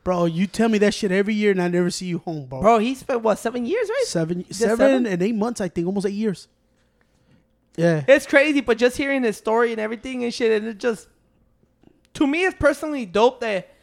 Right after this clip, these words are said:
Speaker 2: he gets another chance, even though, like I said, I, I, I hope he really sticks to business now.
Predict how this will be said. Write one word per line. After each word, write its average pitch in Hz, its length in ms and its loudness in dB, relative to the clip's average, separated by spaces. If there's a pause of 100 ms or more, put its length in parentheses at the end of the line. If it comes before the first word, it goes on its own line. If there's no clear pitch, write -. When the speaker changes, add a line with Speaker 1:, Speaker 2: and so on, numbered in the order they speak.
(240)
Speaker 2:
he 220 120 -10
gets 233 220 -2
another 214 300 0
chance, 214 360 -4
even 214 200 -6
though, 220 120 -2
like 202 200 -2
I 185 60 -6
said, 180 220 -2
I, 185 200 -2 (120)
I, 277 320 2
I 269 160 0
hope 302 460 0 (1080)
he 240 240 -4
really 233 360 -4
sticks - 340 -6
to 190 100 -8
business 196 440 -2
now. 214 240 0